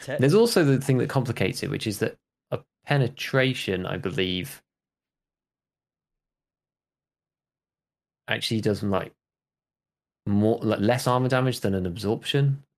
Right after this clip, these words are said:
Speaker 2: as well. <laughs> Just to
Speaker 1: Pitch, yeah. God, this
Speaker 2: just
Speaker 1: game
Speaker 2: to make
Speaker 1: is
Speaker 2: it, like, more
Speaker 1: so
Speaker 2: complicated, but
Speaker 1: complicated.
Speaker 2: to be fair, with the, with the round that, with A P M, it was actually very similar. It was, like, twenty-two armor damage for all of them, pretty much.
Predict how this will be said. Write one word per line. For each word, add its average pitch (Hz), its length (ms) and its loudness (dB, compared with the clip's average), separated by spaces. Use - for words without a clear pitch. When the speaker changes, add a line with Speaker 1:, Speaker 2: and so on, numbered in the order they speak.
Speaker 2:
as 95 100 -8
well. 117 360 0
<laughs> - 1080 -20
Just - 180 -4
to 98 60 -2
Speaker 1:
Pitch, 104 440 -4
yeah. 101 680 -2
God, 98 380 -8
this 101 100 -14
Speaker 2:
just 120 240 -6
Speaker 1:
game 107 100 -2
Speaker 2:
to 104 60 -2
make 101 240 -2
Speaker 1:
is 98 80 -2
Speaker 2:
it, - 80 -10
like, 95 180 -6
more 104 100 -6
Speaker 1:
so 98 60 -4
Speaker 2:
complicated, 107 760 -2
but 107 140 2
Speaker 1:
complicated. - 520 -14
Speaker 2:
to - 100 -2
be 233 40 2
fair, 233 260 4
with 196 200 2
the, 165 120 -2
with 170 180 0
the 190 100 2
round 170 320 2
that, 143 160 0
with 147 220 2
A 170 100 2
P 143 200 0
M, 143 140 4
it 104 80 0
was 107 120 0
actually 143 240 0
very 113 120 0
similar. 113 320 0
It 104 40 -2
was, 104 140 -6
like, - 200 -4
twenty-two 120 640 -2
armor 107 200 0
damage 90 280 -4
for - 120 -6
all 101 200 -4
of 98 60 -6
them, 95 180 -6
pretty 98 160 -8
much. 104 340 -10